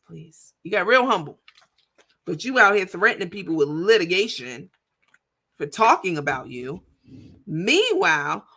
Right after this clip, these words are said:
oh, because people talk about Carmen, you know, there are people who love Carmen too.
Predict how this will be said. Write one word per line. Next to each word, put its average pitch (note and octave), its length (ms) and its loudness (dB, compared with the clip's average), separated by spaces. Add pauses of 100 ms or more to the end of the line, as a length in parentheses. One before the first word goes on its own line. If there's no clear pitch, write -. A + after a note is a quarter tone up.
(140)
oh, F#3+ 80 0
because A3 400 0
people B3 280 -6
talk G3+ 240 0
about E3+ 260 2
Carmen, A#3+ 560 2
you F4 80 -2
know, E4+ 100 -4
there D#4+ 120 -4
are - 40 -8
people D4 240 -8
who A#3 100 -6
love E3 240 -4
Carmen D3+ 320 -4
too. C#3+ 320 -8